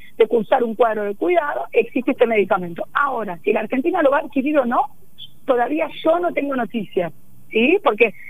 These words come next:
tengo entendido que había una cuestión de patentes, de liberación de patentes, en algunos países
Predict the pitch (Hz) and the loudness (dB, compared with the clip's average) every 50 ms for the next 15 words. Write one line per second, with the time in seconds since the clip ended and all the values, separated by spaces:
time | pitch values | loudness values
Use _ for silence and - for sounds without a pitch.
0 | - - - - - 311 330 339 311 277 294 302 - 330 302 285 262 269 277 269 | -14 -14 -2 0 2 4 4 4 4 2 2 0 0 0 0 0 0 0 0 -2
1 | 233 - 269 269 285 277 349 349 - 359 339 339 330 330 320 311 320 277 247 247 | 0 2 2 2 4 2 2 2 2 4 6 6 6 6 6 4 4 4 4 4
2 | 247 247 247 247 240 226 - 320 302 320 - - 269 262 - 320 320 330 302 - | 2 2 2 0 0 -2 0 0 0 2 2 0 0 0 -2 -2 -2 -2 -2 -2
3 | 247 226 220 214 247 285 277 - - 233 226 240 302 277 - 254 | -2 -2 -2 -2 0 -2 -2 0 0 0 0 0 -2 -2 -2 -2